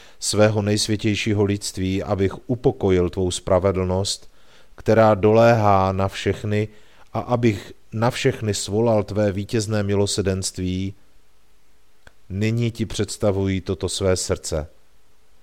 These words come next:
Zničené, utištěné a zlomené pod tlakem všech okamžiků mého smrtelného života,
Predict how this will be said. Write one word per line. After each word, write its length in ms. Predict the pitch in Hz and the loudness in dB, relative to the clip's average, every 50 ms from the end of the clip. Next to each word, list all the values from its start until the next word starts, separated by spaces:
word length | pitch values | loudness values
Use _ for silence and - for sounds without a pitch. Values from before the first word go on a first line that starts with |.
| - - - - - - | -20 -20 -20 -20 -14 -12
Zničené, 800 | 95 90 101 107 107 101 - - 107 98 101 101 101 101 101 101 - - - - - - - - - - - - - - - - - | -10 -6 -4 -4 -4 -2 0 0 0 2 2 2 2 2 0 -2 -6 -12 -20 -20 -20 -20 -20 -20 -20 -20 -20 -20 -20 -20 -20 -12 -8
utištěné 840 | 104 101 - - 101 - - - - 107 101 95 98 95 95 95 | -8 -8 -6 -6 -6 -6 -6 -4 -2 -2 0 0 2 0 0 0
a 160 | - 95 92 | 0 -2 -2
zlomené 760 | 87 82 90 87 90 90 90 92 92 92 95 92 92 98 101 98 - - - - - - - - - | 0 0 0 0 0 0 0 0 0 2 2 0 0 0 -2 -4 -8 -14 -20 -20 -20 -20 -20 -10 -4
pod 240 | - 101 - - - | -2 -2 -2 -2 -6
tlakem 580 | - - 110 113 117 - - 117 110 101 101 | -4 0 2 2 2 2 0 0 0 0 -4
všech 400 | 95 - - - 127 113 110 - - - - | -4 -6 -4 0 0 0 0 0 -4 -12 -6
okamžiků 800 | - 113 101 - 120 113 113 110 98 107 101 - - 95 95 95 | -4 -4 -2 -2 -2 -2 -2 -2 -4 -4 -6 -6 -6 -4 -4 -2
mého 360 | 98 101 98 98 98 101 95 | -2 -2 -2 0 0 0 -2
smrtelného 840 | 90 - - 101 98 95 - - 95 95 92 92 95 95 92 98 92 | -2 -2 -2 -2 -2 -2 0 0 0 0 0 0 -2 0 0 -2 -2
života, 580 | 85 92 87 85 87 90 - 98 95 92 95 | -2 -2 -2 -2 -2 -2 0 0 0 0 0